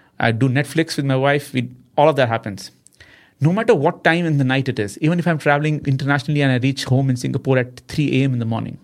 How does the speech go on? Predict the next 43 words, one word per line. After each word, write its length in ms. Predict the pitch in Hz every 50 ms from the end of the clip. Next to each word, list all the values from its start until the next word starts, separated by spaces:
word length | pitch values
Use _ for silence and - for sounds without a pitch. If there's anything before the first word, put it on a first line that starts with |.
| _ _ _ _ _ _ _ - _ _ _ _ _ _
I 120 | - 131 131
cannot 440 | 123 127 - 151 143 147 160 165 -
sleep 260 | - - 139 131 123
without 240 | 123 117 120 113 -
reading. 320 | 110 104 107 98 - - - - _ _ _ _ _ _ _ _ _
Now, 80 | 120 113
depending 300 | 104 127 135 160 170 151
on 60 | 131
how 120 | 101 113
sleepy 360 | 110 - - 190 208 - 208 170
I 60 | 127
am, 160 | 110 113 120 123 - -
it 160 | - 131 -
could 160 | - 131 120
be 120 | 127 131 127
a 120 | 123 120
reading 280 | 113 123 127 127 127 123
of 100 | 120 120
fifteen 360 | - 139 - - 180 170 160
minutes 240 | 160 170 175 - -
or 140 | - -
forty-five 440 | 127 - - 131 123 139 127 - 131
minutes 220 | 127 127 131 123 120
or 100 | 113 110
an 80 | 104 -
hour. 260 | - - - - - - _ - - - _ -
But 160 | 135 135 135 -
I 100 | 139 143
will 140 | 156 156
read 180 | 135 131 143 127
a 40 | 120
book, 300 | 110 117 113 - - - - -
no 120 | 131 127
podcast 400 | 120 131 120 123 - 107 113 -
at 60 | 113
that 120 | 110 110 -
point 140 | - 113 113
of 100 | 120 -
time. 220 | - - - 127 - _ _ _ _ _ _ _ - - - - - - - - - _ _
So 180 | - 156 160
that 280 | 160 180 - 165 185 214
is 140 | 254 185 139
me. 240 | 135 135 117 95